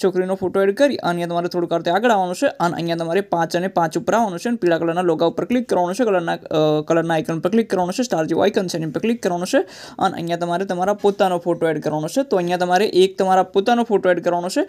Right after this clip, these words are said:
અને એક છોકરીનો ફોટો એડ કરવાનો છે. તો અહીંયા તમારે ટોટલ જેટલા પણ અહીંયાથી પીળા લોગા લગાવેલા છે એ જગ્યા ઉપર તમારે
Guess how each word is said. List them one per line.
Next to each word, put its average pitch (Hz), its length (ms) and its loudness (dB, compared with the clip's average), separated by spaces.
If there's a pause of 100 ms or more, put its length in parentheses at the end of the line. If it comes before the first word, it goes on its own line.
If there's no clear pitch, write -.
(240)
અને 196 140 0
એક 208 140 -4
છોકરીનો 196 300 0
ફોટો 170 280 0
એડ 160 140 -2
કરવાનો 160 280 -4
છે. 294 180 -2
તો 196 160 -2
અહીંયા 175 160 0
તમારે 180 220 2
ટોટલ 196 360 4
જેટલા 180 320 2
પણ 208 100 -2
અહીંયાથી 196 380 -2
પીળા 190 280 2
લોગા 190 280 2
લગાવેલા 202 440 2
છે - 120 -4
એ 208 200 2
જગ્યા 185 300 0
ઉપર 180 160 -2
તમારે 185 380 0